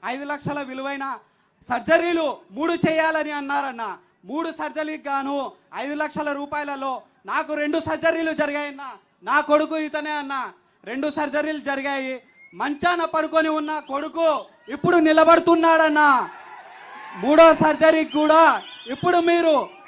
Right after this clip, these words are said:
ప్రవేశపెట్టిన ఇరవై ఐదు లక్షల రూపాయల సర్జరీలో కూడా నా కొడుకు నడుస్తూ మీ దగ్గరికి వస్తాడని నేను కోరుకుంటున్నా అన్న. ఇది అన్న నిజ స్వరూపం, ప్రాణం నిలబెట్టిన నా కొడుకు.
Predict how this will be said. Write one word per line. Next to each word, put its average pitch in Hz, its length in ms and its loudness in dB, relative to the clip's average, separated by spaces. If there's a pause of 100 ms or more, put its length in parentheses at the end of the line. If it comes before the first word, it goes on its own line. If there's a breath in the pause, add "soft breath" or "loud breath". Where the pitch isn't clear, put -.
ప్రవేశపెట్టిన 330 1120 4
ఇరవై 339 400 4
ఐదు 349 120 2
లక్షల 330 440 4
రూపాయల 311 600 2 (300)
సర్జరీలో 339 540 6
కూడా 320 420 0 (200)
నా 269 160 -2
కొడుకు 320 600 4 (260)
నడుస్తూ 359 480 -4
మీ 320 180 -6
దగ్గరికి 320 400 0
వస్తాడని 311 760 4 (420)
నేను 311 260 2
కోరుకుంటున్నా 311 640 0
అన్న. 277 520 -2 (360)
ఇది 190 180 -10
అన్న 294 500 -4 (240)
నిజ 254 180 -12
స్వరూపం, 330 760 -6 (280)
ప్రాణం 320 400 0
నిలబెట్టిన 320 580 -4
నా 311 220 0
కొడుకు. 302 680 6